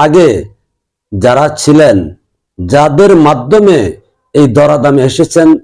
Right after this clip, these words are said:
তারা আপনার আওয়াল নবী। আপনি যখন থাকবেন না, আপনার উত্তরসূরি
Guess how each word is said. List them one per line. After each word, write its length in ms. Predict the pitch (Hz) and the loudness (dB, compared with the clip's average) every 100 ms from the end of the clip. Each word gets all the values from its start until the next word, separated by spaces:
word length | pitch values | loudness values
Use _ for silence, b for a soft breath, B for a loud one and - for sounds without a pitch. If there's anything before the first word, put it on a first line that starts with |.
| _ _ _ - | _ _ _ -4
তারা 160 | 127 131 | 0 0
আপনার 240 | 131 131 123 117 | 0 0 0 2
আওয়াল 200 | 131 160 170 | 2 2 2
নবী। 220 | 170 180 165 - _ _ _ - | 2 2 0 -6 _ _ _ -8
আপনি 240 | 135 147 185 196 | -6 -2 0 0
যখন 180 | 196 202 175 | 0 -2 -2
থাকবেন 340 | 175 185 214 190 | -2 0 2 0
না, 80 | 127 87 - _ _ _ 139 | -2 -4 -12 _ _ _ -6
আপনার 340 | 147 175 180 185 | -4 -2 0 0
উত্তরসূরি 560 | 185 - 208 - 202 | 0 0 0 0 2